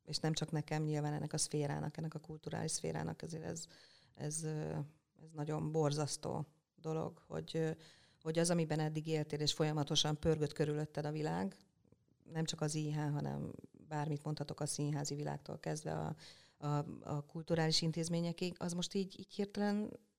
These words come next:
eltűnt, megszűnt, nincs, ö, nem tudsz adni,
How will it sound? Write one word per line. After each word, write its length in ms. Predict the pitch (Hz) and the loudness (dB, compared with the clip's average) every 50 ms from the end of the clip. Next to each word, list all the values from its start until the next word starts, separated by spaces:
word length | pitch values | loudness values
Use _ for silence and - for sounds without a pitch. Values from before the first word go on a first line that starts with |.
| _ _ | _ _
eltűnt, 580 | _ 196 175 147 139 - 160 156 151 - - - _ _ | _ 2 2 2 0 0 -2 -2 -2 -4 -8 -18 _ _
megszűnt, 640 | 185 175 175 - - - 156 156 156 156 - - - _ - _ _ _ _ _ _ _ | -4 -2 0 0 2 2 2 2 2 0 -4 -12 -14 _ -20 _ _ _ _ _ _ _
nincs, 520 | - 175 185 180 170 170 160 - - - - - - - - - _ _ _ | -4 0 4 6 6 4 6 6 4 4 4 -2 -14 -20 -20 -20 _ _ _
ö, 300 | _ 165 165 160 160 160 160 160 - | _ 0 0 2 2 2 0 -2 2
nem 180 | - 190 185 | 4 4 4
tudsz 240 | 180 - 185 175 - - | 4 2 0 2 4 4
adni, 440 | - 156 160 156 151 147 147 143 143 | 4 4 4 4 4 2 2 2 2